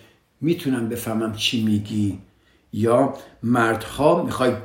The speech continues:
جنرال صحبت کنید، مثلاً کلی صحبت کنید، عمومی، می‌تونید بگی: «مردها موجودات بیخیال و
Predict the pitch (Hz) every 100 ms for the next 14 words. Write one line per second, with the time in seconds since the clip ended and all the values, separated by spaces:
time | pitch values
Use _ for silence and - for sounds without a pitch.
0 | - - 143 131 135 190 190 - 123 110
1 | 110 - 113 135 202 - - - - 120
2 | - 139 143 - - - - - 151 139
3 | 180 175 139 120 113 - 127 110 - 123
4 | 120 190 214 - - - - 131 135 135
5 | 127 123 143 - - - 120 117 113 104
6 | - 143 160 - - - 123 127 107 117
7 | 107 123 120 104 107 104 101 120 127 147
8 | - - - _ 113 107 113 127